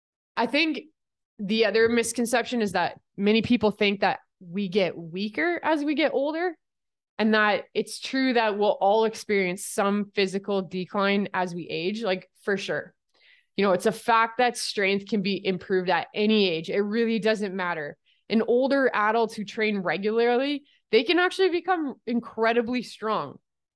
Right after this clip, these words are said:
Like, have you worked out next to Genevieve, who can deadlift, like, her,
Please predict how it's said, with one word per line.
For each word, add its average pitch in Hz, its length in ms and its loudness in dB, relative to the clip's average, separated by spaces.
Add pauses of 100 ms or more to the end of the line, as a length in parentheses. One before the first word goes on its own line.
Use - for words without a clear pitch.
(240)
Like, 254 240 0
have 262 220 0
you 294 140 4
worked 359 260 -4
out 370 160 2
next 349 240 -2
to 302 80 -8
Genevieve, 214 680 -2 (500)
who 339 120 2
can 294 240 2
deadlift, 233 580 0
like, 185 380 -2 (720)
her, 208 380 -6